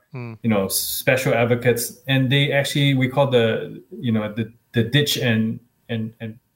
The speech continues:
Speaker 2: and move on sort of scenario, you know, use and ditch scenario. So this isn't actually that, that far off. Actually, from a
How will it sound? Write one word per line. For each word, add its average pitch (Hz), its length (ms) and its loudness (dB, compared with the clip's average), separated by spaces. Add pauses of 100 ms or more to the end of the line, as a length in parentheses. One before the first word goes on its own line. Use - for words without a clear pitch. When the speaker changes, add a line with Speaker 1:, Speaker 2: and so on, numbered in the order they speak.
(140)
Speaker 2:
and 113 160 -2
move 120 220 2
on 117 340 2
sort 110 240 -2
of - 80 -10
scenario, 104 640 0
you 107 100 -6
know, 101 60 -4
use 120 380 2
and 104 200 -8
ditch - 400 -8
scenario. 107 560 -2 (400)
So 131 120 -2
this 170 180 2
isn't 196 240 2
actually 143 280 0
that, 135 160 4
that 131 140 0
far 120 220 2
off. 120 100 2
Actually, 120 540 -2
from 113 180 0
a 107 240 -4